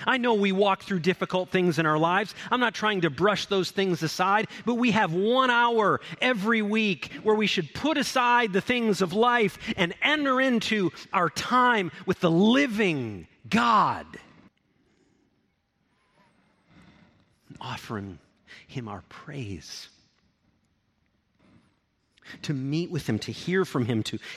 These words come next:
commune with him. That's why we're here, to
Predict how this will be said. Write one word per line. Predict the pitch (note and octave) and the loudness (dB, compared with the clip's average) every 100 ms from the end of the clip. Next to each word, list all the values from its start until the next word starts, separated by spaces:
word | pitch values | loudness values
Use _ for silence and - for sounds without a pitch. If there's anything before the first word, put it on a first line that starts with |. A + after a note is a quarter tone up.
| - | -6
commune | - C#3+ D#3 F#3 G3+ F3+ | -2 0 2 2 2 0
with | C3 - | -2 -4
him. | - F#2+ E2+ D2+ - - - _ _ _ _ _ _ _ _ _ _ _ _ _ _ | -6 -8 -8 -14 -18 -20 -20 _ _ _ _ _ _ _ _ _ _ _ _ _ _
That's | - - | -18 -14
why | - - | -12 -12
we're | - | -12
here, | - - F3 D#3+ A2 - - _ _ _ _ _ _ _ _ _ _ _ _ _ _ _ _ _ - - - _ _ _ _ _ | -12 -10 -8 -8 -10 -14 -20 _ _ _ _ _ _ _ _ _ _ _ _ _ _ _ _ _ -20 -20 -20 _ _ _ _ _
to | - | -18